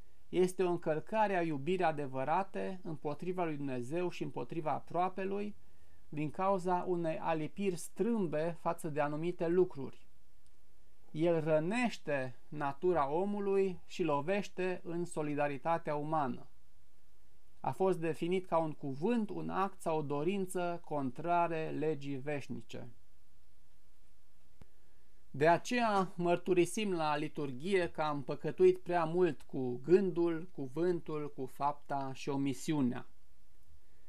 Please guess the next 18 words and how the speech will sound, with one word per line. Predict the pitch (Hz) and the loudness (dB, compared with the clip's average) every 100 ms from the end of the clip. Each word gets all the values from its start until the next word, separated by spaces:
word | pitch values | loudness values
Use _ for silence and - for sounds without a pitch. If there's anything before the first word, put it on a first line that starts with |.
| - - - - | -6 -8 -6 -4
Există | 147 175 214 - 202 196 196 | -2 0 0 0 2 2 0
trei | 233 247 233 | 2 4 4
surse | - 214 185 - 135 123 117 - | 2 2 2 2 0 0 -2 -6
prin | - 135 | -2 -2
care | 139 151 147 | 4 4 4
vine | 135 160 151 | 2 2 2
ispita. | 143 - 160 147 123 - 127 - - - - - - - | 0 0 0 0 -2 -4 -6 -6 -6 -6 -6 -6 -6 -4
Prima | - 208 185 151 | 0 2 2 0
e, | 151 147 147 | 0 0 0
desigur, | 139 147 - 160 147 135 127 123 | 0 -2 0 -2 0 0 -2 -4
Satana | - 131 - 147 135 131 127 | 0 0 2 2 2 -2 -4
și | - 131 | -4 -4
demonii, | 117 143 143 143 143 170 247 - - - - - - - - - - - - | -2 -2 0 -2 -2 -4 -4 -6 -8 -8 -8 -8 -8 -8 -8 -8 -6 -8 -4
care | - 170 | 4 6
au | 170 165 160 139 - - - - - | 8 6 2 0 -4 -8 -8 -8 -6
dobândit | 151 165 147 160 175 196 | 0 0 2 2 0 0
o | 180 | 0
or-, | 165 165 | 2 0